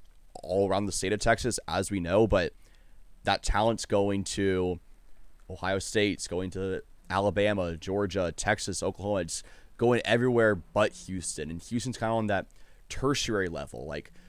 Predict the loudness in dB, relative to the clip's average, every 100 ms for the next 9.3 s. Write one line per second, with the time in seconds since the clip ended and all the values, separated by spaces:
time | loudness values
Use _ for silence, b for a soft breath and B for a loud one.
0 | b -20 -8 0 2 2 2 4 4 4
1 | 4 0 0 -2 -4 -8 -8 -4 -2 0
2 | -2 0 2 4 4 2 2 -2 -2 -4
3 | -8 b b 0 0 0 -4 2 4 4
4 | 0 -20 -20 -20 -20 -20 -20 -20 -20 0
5 | 4 6 6 2 -4 -8 -8 -8 -8 -2
6 | 0 2 2 0 -2 -2 b b b b
7 | -6 -2 0 -2 -6 -14 -10 0 2 2
8 | 0 0 0 0 -4 -2 -2 -4 -10 -12
9 | -10 -12 -14